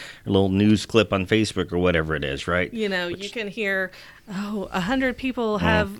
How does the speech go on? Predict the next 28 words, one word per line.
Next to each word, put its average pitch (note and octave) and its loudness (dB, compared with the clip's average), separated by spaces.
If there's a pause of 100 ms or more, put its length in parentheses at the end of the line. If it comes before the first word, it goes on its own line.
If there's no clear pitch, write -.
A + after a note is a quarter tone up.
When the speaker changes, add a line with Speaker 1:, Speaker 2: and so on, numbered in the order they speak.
Speaker 2:
covid." G3 0 (1120)
But G3 -6
how G3+ -6
many G3 -2
people F#3 -6
were D#3+ -6
tested? - -12
Were E3 -6
there D3 -4
a - -4
hundred D3 -6
thousand F3+ 2
Speaker 1:
I - -4
know. B3+ -6
Speaker 2:
tested? D4 -4
Were E3 -2
there D#3+ -2
a D#3+ -4
hundred D#3+ -6
and D3 -8
one E3+ -2
tested? C#4+ -4
Speaker 1:
Right. - -2 (140)
Speaker 2:
That A3+ 0
gives A3 -2
you G#3+ -2
a F#3+ 0
different F3 -6